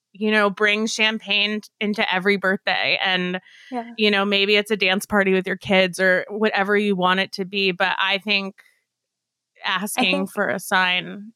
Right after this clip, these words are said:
Speaker 1: I think you'll get what
Speaker 2: I
Speaker 1: you
Speaker 2: think
Speaker 1: need.
Speaker 2: I mean, I think I've just realized that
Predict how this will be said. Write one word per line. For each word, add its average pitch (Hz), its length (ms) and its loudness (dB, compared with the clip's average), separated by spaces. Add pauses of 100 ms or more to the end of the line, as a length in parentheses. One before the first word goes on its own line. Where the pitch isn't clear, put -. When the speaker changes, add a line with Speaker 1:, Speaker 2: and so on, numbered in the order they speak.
(120)
Speaker 1:
I - 140 -2
think 196 180 0
you'll 185 100 2
get 180 240 -2
what - 160 -6
Speaker 2:
I 240 40 0
Speaker 1:
you 185 80 -4
Speaker 2:
think 180 120 0
Speaker 1:
need. 170 280 -8 (160)
Speaker 2:
I 269 100 2
mean, 277 120 2
I 262 140 2
think 285 320 0
I've 262 180 0
just 247 220 2
realized 214 1000 2
that 196 340 4